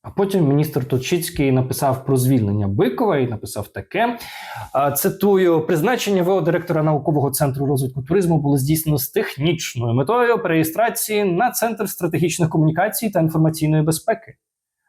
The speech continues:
В О директора звільнено наказом М К С К.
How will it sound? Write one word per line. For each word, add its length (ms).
В 100
О 140
директора 760
звільнено 920
наказом 840
М 140
К 140
С 120
К. 240